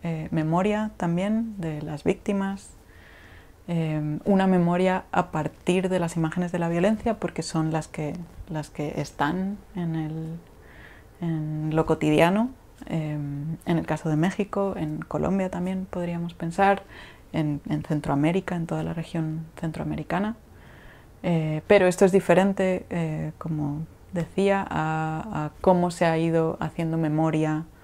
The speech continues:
a través del arte contemporáneo en el Cono Sur, por ejemplo. Eh, ¿no? Eh, se crean archivos, pero bueno, son otro tipo de archivos familiares, eh, en los que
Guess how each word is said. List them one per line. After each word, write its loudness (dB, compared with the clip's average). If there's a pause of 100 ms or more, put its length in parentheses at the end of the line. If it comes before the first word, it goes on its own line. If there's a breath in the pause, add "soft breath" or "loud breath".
(340 loud breath)
a 2
través 4
del 6
arte 2
contemporáneo -2
en 0
el -4
Cono -2
Sur, -4
por -6
ejemplo. -6 (720 loud breath)
Eh, -4 (420)
¿no? -4 (180)
Eh, -4
se 2
crean 6
archivos, 4
pero -4
bueno, 0
son -2
otro -6
tipo -6
de -4
archivos -6
familiares, 0 (560 loud breath)
eh, -2
en 0
los -4 (100)
que -4